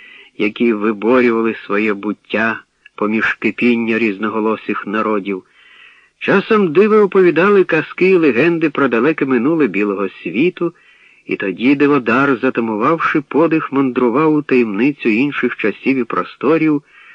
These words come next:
тривожну, але хвилюючу і жадану. І почав розуміти юнак, чого бажають мудрі диви, чого прагне пестун Горипал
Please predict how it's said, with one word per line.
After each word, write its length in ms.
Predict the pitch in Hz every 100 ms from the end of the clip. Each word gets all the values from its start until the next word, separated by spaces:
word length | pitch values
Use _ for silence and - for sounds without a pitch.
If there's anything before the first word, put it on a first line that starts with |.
| - _
тривожну, 840 | - 98 90 127 190 170 170 170 156 _ _
але 220 | - - 87
хвилюючу 1000 | - - 82 78 156 160 151 - 135 135
і 140 | - 113
жадану. 600 | 107 101 101 98 82 - _ _ _ _ _ _ _ _ -
І 120 | 98
почав 400 | 101 - 123 127
розуміти 680 | 123 101 107 107 190 - 151
юнак, 640 | 127 113 104 87 - - _ _ _ _ _
чого 280 | - - 101
бажають 720 | 104 117 101 139 165 156 -
мудрі 420 | 104 127 151 139 147
диви, 500 | 127 147 110 78 - _ - -
чого 280 | - 110 123
прагне 540 | - 123 147 139 139
пестун 460 | 127 131 - 147 139
Горипал 680 | 135 135 - 120 143 143